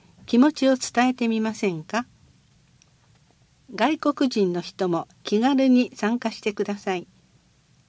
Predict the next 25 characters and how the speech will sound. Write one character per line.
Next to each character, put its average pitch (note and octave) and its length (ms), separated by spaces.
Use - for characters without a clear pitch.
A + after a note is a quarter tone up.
市 C#4+ 220
内 G3+ 360
在 G#3+ 340
住、 G3 380
在 B3 260
職、 G3+ 460
在 B3+ 260
学 B3+ 280
の A3+ 220
日 G3+ 120
本 B3 300
人、 G3 300
外 B3 220
国 B3 340
人 D#3+ 300
十 G#3+ 300
五 D#3+ 180
人。 E3+ 320
申 A#3 140
し - 100
込 G3+ 160
み G3 160
順。 F3 300
参 A#3 260
加 G#3 240